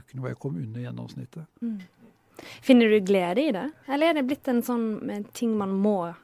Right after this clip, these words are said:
Speaker 2: gjøre, en plikt?
Speaker 1: Ja, det er både og. Eh, jeg føler jo det at, eh, jeg vet jo såpass mye om betydningen av å holde seg i form, at, eh, skal jeg bli,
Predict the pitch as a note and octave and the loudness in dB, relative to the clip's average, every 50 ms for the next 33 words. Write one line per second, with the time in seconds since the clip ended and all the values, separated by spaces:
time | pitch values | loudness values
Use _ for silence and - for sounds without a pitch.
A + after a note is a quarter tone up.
0 | _ _ - G3+ G3+ F#3+ F#3+ G3+ G3+ G3+ - - G3+ F#3+ - A3+ - _ - - | _ _ -6 -4 -2 -2 -4 -4 -6 -6 -6 -6 -6 -6 -6 -8 -10 _ -16 -20
1 | _ - - - _ - - - - - _ _ _ _ _ _ _ _ _ _ | _ -20 -20 -20 _ -20 -20 -20 -20 -20 _ _ _ _ _ _ _ _ _ _
2 | _ _ - C#4 B3+ C4 A#3+ A#3+ A3 F3+ F#3+ G#3 A#3+ C4 A#3 B3+ A#3+ G#3 G3+ G#3 | _ _ 0 6 6 8 10 12 12 12 12 12 12 10 8 8 10 10 12 12
3 | G3 G3 F#3+ F#3+ F#3+ F#3 - - - F#3+ C#3+ D#3+ G3 A3 F#3+ E3 D3+ C#3+ C#3 C3 | 12 12 12 12 10 8 8 6 6 6 6 6 6 6 6 6 6 6 6 4
4 | - - D#3+ D3 C#3+ D3+ E3+ E3 D#3 D#3+ D3 C3 A#2+ - - D#3+ C#3 - C3+ - | 2 2 4 4 4 4 4 6 6 6 6 4 2 0 0 -2 -2 0 -2 -2
5 | - C#3 B2 - D3+ C3 A#2+ A#2 A2+ A#2+ B2+ - - A#2+ A2 G2+ G#2+ A2 A#2 B2+ | -2 -2 0 0 2 2 2 2 0 -2 -4 -4 -2 -2 -2 0 0 0 0 0
6 | B2 B2+ B2+ A2 - - B2 - - - G#3+ C#4 D#4 D#4 C#4 A3 F#3 - _ - | 0 0 -2 -4 -4 -6 -6 -4 -2 -2 -2 0 0 0 0 0 -2 -4 _ 0
7 | F#3+ F3 E3+ E3+ E3 E3 E3 D#3+ D#3+ E3 E3 D#3 D3+ D3+ D3+ D3+ D#3 D#3 D3+ D3+ | 2 2 4 4 2 2 2 2 2 2 2 2 0 0 0 0 0 0 0 0
8 | D3+ D3 - - - D#3 C#3 C#3 C#3+ C#3+ C#3+ C#3+ B2+ A#2+ A#2+ | -2 -2 -6 -4 -2 0 0 2 2 2 0 0 -2 -2 -2